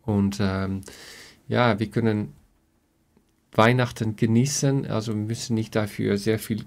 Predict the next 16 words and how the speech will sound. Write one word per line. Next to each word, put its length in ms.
konsumieren, 960
sondern 460
wir 80
können 200
es 180
genießen, 680
dass 140
da 100
eine 240
leichte 800
und 180
freudvolle, 1040
liebevolle 920
Atmosphäre 760
ist. 480
Und 640